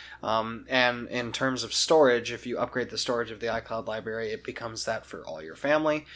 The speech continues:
You can set up automations to have it upload a photo every time or upload a group of them.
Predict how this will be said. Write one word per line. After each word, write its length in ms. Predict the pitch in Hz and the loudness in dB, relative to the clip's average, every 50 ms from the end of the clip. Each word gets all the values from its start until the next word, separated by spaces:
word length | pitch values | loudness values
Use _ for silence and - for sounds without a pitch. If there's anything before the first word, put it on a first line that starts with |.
| - - - | -20 -12 -4
You 120 | - 123 | -2 -2
can 120 | 127 123 117 | -2 -2 0
set 180 | - - 127 | 2 2 2
up 80 | 117 110 | 2 2
automations 640 | 123 113 113 110 107 113 113 113 - - 117 101 - | 2 0 0 0 -2 -2 -4 -4 -4 -4 -4 -4 -4
to 80 | 107 | -4
have 180 | 107 110 117 110 | -4 -4 -4 -4
it 100 | 110 - | -4 -4
upload 320 | - 113 - - 120 113 - | -6 -4 -2 -2 -2 -2 -4
a 40 | - | -4
photo 280 | - 127 120 117 104 | -4 -2 -2 -2 -2
every 240 | 101 104 - 95 - | -4 -6 -6 -8 -8
time 360 | - - 147 156 160 160 160 | -2 0 4 6 6 6 4
or 140 | 143 113 101 | 2 0 0
upload 280 | 104 - - 117 110 104 | -2 -2 -4 -4 -6 -6
a 60 | 107 | -4
group 240 | - 143 143 135 139 | -2 -2 -2 -2 -4
of 140 | 131 127 | -6 -4
them. 320 | 127 123 120 120 120 120 | -2 -2 -2 -2 -4 -8